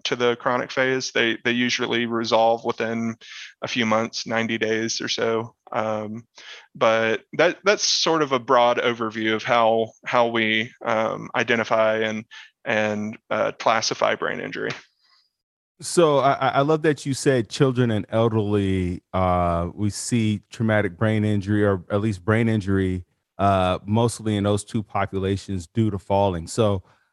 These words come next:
Speaker 2: I would imagine then if it's mostly children that are experiencing, uh, brain injury, uh, I, I know you said also the elderly,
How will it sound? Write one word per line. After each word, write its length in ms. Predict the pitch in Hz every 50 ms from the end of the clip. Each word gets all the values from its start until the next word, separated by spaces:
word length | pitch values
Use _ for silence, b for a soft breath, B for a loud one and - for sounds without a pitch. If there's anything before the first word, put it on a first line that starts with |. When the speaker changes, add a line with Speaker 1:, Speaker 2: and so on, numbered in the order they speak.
| _ _ -
Speaker 2:
I 80 | 135
would 120 | 139 143 135
imagine 480 | 120 127 139 156 160 147 135 135 120
then 260 | 123 127 123 120 120
if 580 | 110 - 120 120 113 113 110 107 104 - - _ _ _ _ _ _ _ _ _ _ _ _ -
it's 200 | 120 117 - -
mostly 440 | 120 127 135 139 - - 139 127 120
children 640 | 110 - - 139 131 131 131 113 104 110 104 101 101
that 180 | 104 107 107 104
are 120 | 104 104
experiencing, 920 | 101 - - - 117 113 113 110 104 - - 110 104 101 98 95 92 90 - _ _ _ _ _ _ _ - -
uh, 460 | 95 95 92 90 87 87 87 87 82 - _ _ - _
brain 320 | - 110 123 143 156 147 127
injury, 640 | 80 101 101 95 82 87 87 85 85 82 85 85 - _ _ _ _ -
uh, 60 | 85
I, 440 | 92 90 87 85 82 104 - - 104
I 20 | 104
know 60 | 101
you 120 | 98 95
said 220 | 92 - 110 101 95
also 300 | 92 87 - - 92 85
the 120 | 85 73
elderly, 480 | 71 95 98 87 85 82 82 80 82